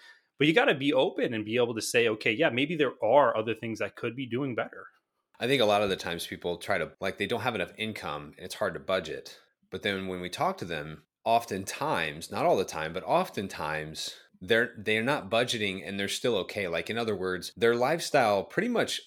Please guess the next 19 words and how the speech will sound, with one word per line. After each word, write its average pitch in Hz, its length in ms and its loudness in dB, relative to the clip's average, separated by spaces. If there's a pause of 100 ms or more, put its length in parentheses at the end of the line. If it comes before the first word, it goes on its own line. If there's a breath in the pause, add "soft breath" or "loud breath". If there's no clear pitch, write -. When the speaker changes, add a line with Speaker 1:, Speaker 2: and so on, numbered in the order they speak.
(240)
Speaker 2:
every 151 300 6
dollar 131 720 4
of 120 180 4
their 107 160 2
income 87 480 0
gets 104 220 -2
consumed 104 340 -4
by 90 120 2
their 85 100 -2
lifestyle, 90 420 -2
right? 92 140 -4
They 107 80 -4
never 127 180 0
have 104 220 0
enough 92 240 -6
time 101 160 -6
to, 90 40 -10
s-, - 200 -10
like, 117 160 -4